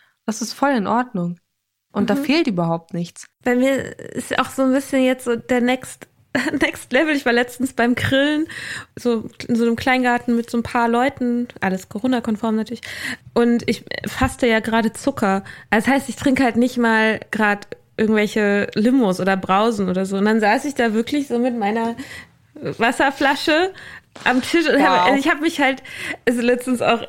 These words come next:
Speaker 2: ein Freund meinte irgendwie zu mir, also ich habe ihn gefragt, ob er Bock hat, mal mit mir Espresso trinken zu gehen. Also Espresso und kaltes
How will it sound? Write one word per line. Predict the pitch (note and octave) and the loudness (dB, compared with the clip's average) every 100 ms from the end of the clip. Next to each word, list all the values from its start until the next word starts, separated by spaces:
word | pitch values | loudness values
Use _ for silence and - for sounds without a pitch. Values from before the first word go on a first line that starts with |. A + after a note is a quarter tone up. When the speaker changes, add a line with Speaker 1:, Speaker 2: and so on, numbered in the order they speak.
| - | -8
Speaker 2:
ein | - A#3 | -4 -2
Freund | - A3+ A#3+ | 2 2 4
meinte | A3 A3+ A3 - - | 4 2 -2 -8 -2
irgendwie | A#3 G#3+ A3 | 0 0 -4
zu | - A#3+ | -2 2
mir, | A#3 A3+ A3 - - _ _ | 4 4 4 -2 -12 _ _
also | A#3 A#3+ | 2 4
ich | |
habe | C#4+ - | 4 2
ihn | B3 | 2
gefragt, | B3 A#3+ A#3+ | 2 0 0
ob | A3+ | 0
er | G#3+ | 0
Bock | A3+ C4 | 0 2
hat, | A#3+ | 2
mal | A#3 | 4
mit | A3+ A3 | 2 2
mir | A3 | 0
Espresso | G#3 - B3 A3+ A#3+ | 0 -2 -2 0 0
trinken | - B3 A3+ | 0 0 0
zu | B3 B3 | -2 -4
gehen. | A3 A#3+ A#3+ - - - - - - - - | 0 2 0 -4 -14 -20 -20 -18 -18 -18 -2
Also | A3+ G#3+ | 2 4
Espresso | A#3 - B3+ C4+ C#4+ C4+ C#4 | 2 2 0 2 4 4 4
und | - A3+ - _ - - | 4 0 -2 _ -14 -4
kaltes | - A#3 B3 B3 B3+ A#3+ | 2 2 2 2 0 0